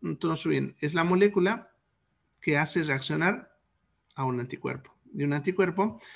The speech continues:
es una proteína nuestra que tiene fines justamente de reconocer lo extraño. En otras palabras,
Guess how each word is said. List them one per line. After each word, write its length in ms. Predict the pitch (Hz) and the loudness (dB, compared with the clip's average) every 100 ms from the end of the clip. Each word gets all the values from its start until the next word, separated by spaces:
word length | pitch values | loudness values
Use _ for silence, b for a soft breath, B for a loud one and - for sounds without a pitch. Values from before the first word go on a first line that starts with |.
| B B - | B B -8
es 180 | 139 | -4
una 200 | 147 147 | 0 0
proteína 400 | 147 139 156 165 | 0 0 2 2
nuestra 640 | 175 190 185 180 196 - _ _ | 4 4 2 0 -2 -4 _ _
que 100 | 147 | -4
tiene 280 | 156 151 143 | 0 0 2
fines 380 | 165 156 139 | 0 0 0
justamente 840 | - 175 147 143 156 151 - - _ _ | -2 -2 -2 0 0 0 -2 -2 _ _
de 120 | - 143 | -2 0
reconocer 680 | 139 135 127 131 151 - - _ _ _ - | 0 0 -2 -2 -2 -4 -10 _ _ _ -12
lo 100 | 135 | -12
extraño. 420 | - 123 85 - _ | -8 -10 -10 -18 _
En 120 | - | -6
otras 180 | 156 156 | -6 -4
palabras, 400 | 156 160 175 - | -2 0 0 -4